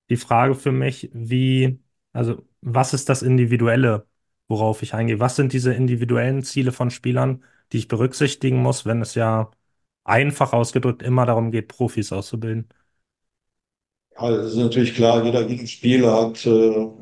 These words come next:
Speaker 2: ist, ist ein Unikat, ist ein Individuum, ist somit einzigartig und hat natürlich auch seine ureigenen Motive, die im Groben der Trainer natürlich kennen sollte.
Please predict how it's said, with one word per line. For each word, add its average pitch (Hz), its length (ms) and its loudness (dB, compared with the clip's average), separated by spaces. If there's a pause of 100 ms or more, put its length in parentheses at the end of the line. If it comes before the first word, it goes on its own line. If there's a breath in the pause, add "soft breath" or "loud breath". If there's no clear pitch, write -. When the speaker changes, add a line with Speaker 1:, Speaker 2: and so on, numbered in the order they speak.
(120)
Speaker 2:
ist, 135 260 -4
ist - 140 -2
ein 131 180 4
Unikat, 135 760 2
ist 123 280 0
ein 123 260 4
Individuum, 123 640 2
ist - 500 -6 (320)
somit 117 440 2
einzigartig 127 1400 -2 (280)
und 110 180 -10
hat 117 200 0
natürlich 117 360 0
auch 117 240 2
seine 113 260 2
ureigenen 117 920 0
Motive, 123 680 -2 (300 loud breath)
die 117 140 2
im 117 260 4
Groben 160 580 0
der 139 200 2
Trainer 131 380 2
natürlich 120 580 -2
kennen 123 340 2
sollte. 110 640 0